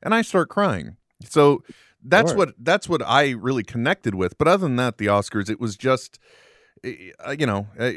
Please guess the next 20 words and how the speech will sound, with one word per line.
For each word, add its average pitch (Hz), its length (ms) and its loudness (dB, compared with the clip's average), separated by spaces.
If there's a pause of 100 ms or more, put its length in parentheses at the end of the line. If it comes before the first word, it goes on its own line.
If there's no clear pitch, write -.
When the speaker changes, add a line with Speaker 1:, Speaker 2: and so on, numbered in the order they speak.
(140)
Speaker 1:
Kimmel 175 300 0
brought 143 300 6
his 127 180 -4
own, 127 540 -2
uh, 117 160 -8 (100)
take, 127 460 -2
you 127 80 -4
know, 110 380 -2
with, 110 280 -4
uh, 107 260 2 (120)
candy 120 540 -4
and 110 180 -4
stuff 117 260 0
falling 110 440 0
from 117 220 -4
the 113 80 -4
sky. 104 580 0
That 101 200 -4
was 110 140 -8
interesting. 104 760 -6